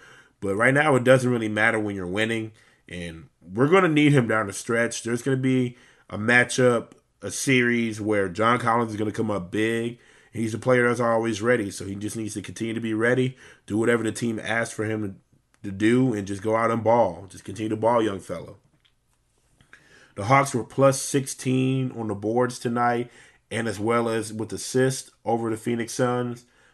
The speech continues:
They outscored the Suns sixty to thirty-six in the paint, and it was just a dominating performance for the Hawks. Like I said, probably the most impressive win that they've had this year. Now, I wanted to see the Hawks get these two wins versus Portland and Phoenix because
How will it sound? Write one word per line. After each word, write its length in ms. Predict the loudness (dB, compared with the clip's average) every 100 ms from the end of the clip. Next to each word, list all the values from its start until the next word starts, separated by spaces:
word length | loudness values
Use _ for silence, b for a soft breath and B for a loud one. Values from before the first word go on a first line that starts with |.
| b
They 100 | 2
outscored 540 | 2 0 2 4 2
the 80 | 0
Suns 420 | -2 -2 -2 -4
sixty 800 | -10 -4 -2 -2 -2 0 0 -2
to 80 | -6
thirty-six 640 | -2 0 0 -2 -6 -8
in 80 | -10
the 60 | -12
paint, 460 | -6 -4 -4 -6 _ b b b
and 100 | 0
it 40 |
was 140 | 2 2
just 140 | 0
a 40 |
dominating 560 | -2 2 2 2 -2 -4
performance 480 | -8 -8 -6 -6 -8
for 100 | -8
the 80 | -8
Hawks. 360 | -8 -10 -14 -14
Like 160 | -10 -8
I 60 |
said, 400 | -6 -6 -6 -8
probably 280 | -4 -2 0
the 100 | -2
most 260 | -2 -4 -6
impressive 460 | -8 -6 -6 -8
win 340 | -10 -8 -8 -12 b b b
that 60 | -6
they've 160 | -4 -2
had 260 | -2 -2
this 220 | -4 -4
year. 340 | -4 -6 -8 -16 _ _ _ -20 _ _ _ _ _ _ _ _
Now, 360 | 2 4 4 0 _ _ _ _ _ _ _ _ _ _ _ _ _
I 60 | -4
wanted 280 | 0 0 0
to 60 |
see 140 | 0 2
the 100 | 4
Hawks 320 | 4 0 0
get 180 | -4 -4
these 200 | -6 -8
two 200 | -4 -2
wins 400 | -2 -2 -4 -6
versus 320 | -6 -6 -10
Portland 500 | -6 -2 -2 -2 -6
and 160 | -8 -6
Phoenix 360 | -4 -4 -6
because 400 | -8 -4 -4 -4